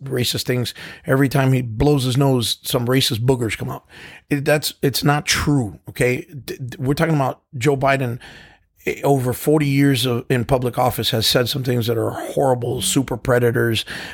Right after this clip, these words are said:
uh, and, and, and voted and, and, and put a crime bill in that,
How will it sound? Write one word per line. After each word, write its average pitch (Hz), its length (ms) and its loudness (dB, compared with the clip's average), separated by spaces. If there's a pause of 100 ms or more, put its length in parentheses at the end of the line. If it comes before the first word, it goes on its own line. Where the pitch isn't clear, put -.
(100)
uh, 117 300 4
and, 117 220 2
and, 117 360 -2
and 120 380 -2
voted 131 500 2
and, 113 420 -2
and, 113 300 -4
and 110 260 -4 (480)
put 160 200 2
a 127 80 2
crime 131 380 0
bill 127 200 4
in 127 140 2
that, 113 180 -2